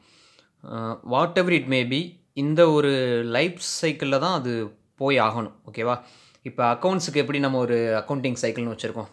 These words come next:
ஒரு டிரான்சாக்ஷன் எடுத்துகிட்டு அந்த அக்கவுண்டிங் சைக்கிள் ப்ராசஸ் மூலிமா தான் ப்ராசஸ் பண்ணுறோம் அப்படின்னு, அதே மாதிரி தான் ஒரு ப்ராடக்ட்டுன்னு எடுத்துட்டோம் அப்படின்னா, அந்த ப்ராடக்ட்டுக்குன்னு ஒரு லைஃப் சைக்கிள் இருக்குது. ஓகே. In short ஃபார்மில் இதை பி எல்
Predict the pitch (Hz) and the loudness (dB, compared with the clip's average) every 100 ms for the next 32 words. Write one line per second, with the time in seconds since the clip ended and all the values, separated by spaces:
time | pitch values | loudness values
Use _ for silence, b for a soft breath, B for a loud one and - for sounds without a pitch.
0 | _ - - 120 127 127 135 127 127 120 | _ -10 -8 -2 -2 -2 -2 -2 -4 0
1 | 131 120 110 127 120 120 - 113 113 107 | 0 2 0 -2 -4 -6 -4 -4 -6 -6
2 | 117 110 117 - 113 117 117 127 135 123 | -4 -4 -6 -6 -6 -4 -2 0 0 0
3 | 104 98 - 113 107 110 - 110 113 107 | -2 -6 -4 -4 -2 -6 -6 -6 -6 -6
4 | 104 104 b b b b b - 110 165 | -10 -12 b b b b b -4 4 6
5 | 160 135 117 156 143 117 110 _ - 139 | 6 6 4 2 0 -4 -8 _ 4 4
6 | 147 - 143 123 117 127 - 107 135 135 | 4 0 -4 -6 -4 -4 -4 -4 -4 -4
7 | 113 127 127 123 131 123 117 110 190 B | -4 0 0 -2 -6 -6 -2 -2 -4 B
8 | B B B - 127 131 - 127 120 120 | B B B 0 2 2 -2 -4 -4 -4
9 | 107 104 95 92 127 113 - - 127 120 | -6 -6 -8 -4 -4 -6 -10 -10 -10 -2
10 | 127 127 131 127 135 120 110 - 127 131 | -2 0 -2 0 0 2 0 -2 -2 0
11 | 117 | 0